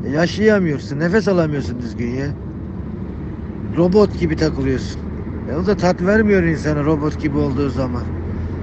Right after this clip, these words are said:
Halbuki insan bazı şeyleri yaşayacak.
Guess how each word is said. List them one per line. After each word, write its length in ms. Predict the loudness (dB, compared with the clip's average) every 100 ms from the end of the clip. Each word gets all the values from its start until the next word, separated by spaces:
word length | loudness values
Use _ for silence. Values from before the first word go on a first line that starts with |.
| -2
Halbuki 520 | 4 4 6 2 2 2
insan 580 | 2 0 2 4 4 2 -4 -8 -4 4
bazı 380 | 4 4 2 2
şeyleri 520 | 2 2 4 4 4
yaşayacak. 760 | 2 0 2 2 2 0 -2